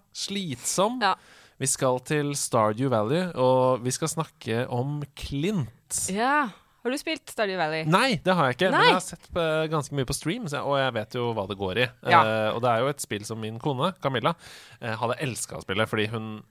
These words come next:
Speaker 1: elsker Animal Crossing, elsker jo The Sims, elsker alle sånne typer
Speaker 2: Ja,
Speaker 1: spill.
Speaker 2: ja, og jeg elsker jo det.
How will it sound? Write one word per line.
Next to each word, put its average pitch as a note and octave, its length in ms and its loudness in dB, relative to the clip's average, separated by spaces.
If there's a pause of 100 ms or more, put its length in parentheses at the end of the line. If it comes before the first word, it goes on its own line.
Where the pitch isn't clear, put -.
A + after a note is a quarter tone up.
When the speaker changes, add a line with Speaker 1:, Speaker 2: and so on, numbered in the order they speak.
Speaker 1:
elsker - 220 -10
Animal G2 200 -6
Crossing, A2 380 -8
elsker F#2+ 320 -12
jo F2 80 -8
The A#2+ 220 -4
Sims, B2+ 400 -8
elsker - 340 -10
alle G2+ 240 -4
sånne E2+ 320 -12
typer - 240 -8
Speaker 2:
Ja, A3+ 80 4
Speaker 1:
spill. G#3 160 4
Speaker 2:
ja, F#2+ 160 0
og A#2 80 0
jeg A#2 160 -4
elsker - 220 -8
jo D3 80 -2
det. A2+ 140 -4